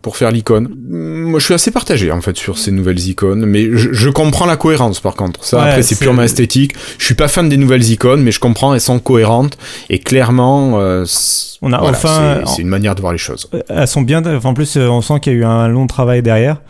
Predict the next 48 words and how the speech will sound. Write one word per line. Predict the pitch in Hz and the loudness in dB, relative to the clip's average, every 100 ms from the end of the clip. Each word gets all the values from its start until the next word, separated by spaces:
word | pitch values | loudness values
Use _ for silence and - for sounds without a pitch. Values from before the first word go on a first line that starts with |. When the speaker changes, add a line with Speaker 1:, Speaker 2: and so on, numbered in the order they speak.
| - | -10
Speaker 2:
et | - 123 120 | -2 0 2
il | |
y | 117 | 2
a | |
une, | 117 120 117 | 2 2 2
ouais, | 127 139 | 2 2
il | |
y | |
a | 120 | 2
une | |
vraie | 113 | 2
vocation | 127 127 127 - | 0 0 -2 -2
de | 139 | -4
vouloir, | 120 120 120 113 113 | -2 0 0 0 0
euh, | 113 113 113 113 110 117 120 - - - - | 0 0 0 -2 -4 -4 -6 -8 -12 -20 -8
avoir | - 117 | -4 -2
quelque | - 123 | -2 -2
chose | 127 | -2
de | |
cohérent | 117 127 123 | 0 0 0
à | 139 | 0
travers | - 120 110 | 0 -2 -2
tout | - | -2
Microsoft | 135 131 127 127 151 143 - - | -2 0 -2 0 -2 -4 -10 -4
et | 131 | -4
sur | 131 120 | -2 -4
tous | - | -2
les | 127 120 | 0 2
O | 123 | 0
S. | 120 117 | -2 -8
Et | |
ça, | 113 | -10
c'est | 120 - 110 | -8 -8 -6
vraiment | 113 117 | -4 -4
quelque | 120 110 | -6 -4
chose | 131 | -6
que | - 113 | -4 -6
je | 107 | -4
trouve, | 107 - 120 117 | -6 -4 -4 -2
euh, | 107 104 | -2 -2
bienvenu. | 104 113 113 117 131 - - _ _ _ 120 | -2 -2 -2 -2 -4 -10 -20 _ _ _ -2
Et | 107 | 0
j'espère | 107 - 135 123 | 0 0 -2 -2
qu'ils | 123 110 | -2 -2
continueront | 101 113 - 110 110 | -2 -4 -2 -2 0
le | 110 | -2
travail, | - 107 117 120 | -2 0 0 0
euh, | 107 104 104 | 0 0 -2